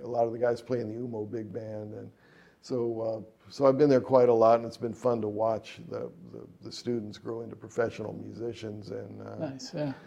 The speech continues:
Speaker 1: so, um, they, it was a surprise to me, but Yukis called me, sat on a committee, and, and, uh, they, they thought my, uh, association with the school all these years, they would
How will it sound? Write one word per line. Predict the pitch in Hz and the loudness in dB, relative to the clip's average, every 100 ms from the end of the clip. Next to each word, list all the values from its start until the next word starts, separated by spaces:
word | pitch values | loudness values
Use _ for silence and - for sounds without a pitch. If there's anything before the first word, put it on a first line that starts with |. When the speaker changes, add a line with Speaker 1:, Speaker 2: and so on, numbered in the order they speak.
| - | -20
Speaker 1:
so, | - 175 160 143 - - - | 8 12 12 12 0 -16 -2
um, | 139 139 131 123 104 - - | 4 6 6 4 -4 -14 -8
they, | 120 127 110 - - - - | -6 -6 -8 -16 -20 -20 -18
it | 127 | -16
was | 113 | -12
a | 117 | -10
surprise | - 117 123 127 131 - | -6 0 4 4 4 0
to | |
me, | 117 135 139 | -2 -2 -2
but | 113 110 | -4 -6
Yukis | 117 110 113 - | -8 -10 -12 -4
called | 120 117 113 | 2 2 2
me, | 117 | -6
sat | 107 120 113 | -2 0 2
on | 110 | 0
a | 104 | -6
committee, | 120 110 110 117 117 | -10 -10 -10 -8 -8
and, | 110 110 127 | -10 -12 -14
and, | 107 104 104 | -14 -14 -14
uh, | 107 107 104 104 | -14 -14 -18 -18
they, | - 113 104 - - | -14 -14 -16 -18 -16
they | 107 | -14
thought | - 107 - - - 107 | -8 -8 -8 -14 -18 -16
my, | 101 101 | -14 -12
uh, | 101 92 - - _ _ _ | -12 -14 -16 -20 _ _ _
association | - 127 127 123 123 110 | 2 4 4 0 0 -4
with | 101 | -8
the | - | -10
school | - 147 147 | 2 6 10
all | 117 113 | 8 6
these | 104 101 | 0 -4
years, | 107 110 107 | -8 -8 -10
they | 113 | -10
would | 104 107 | -10 -12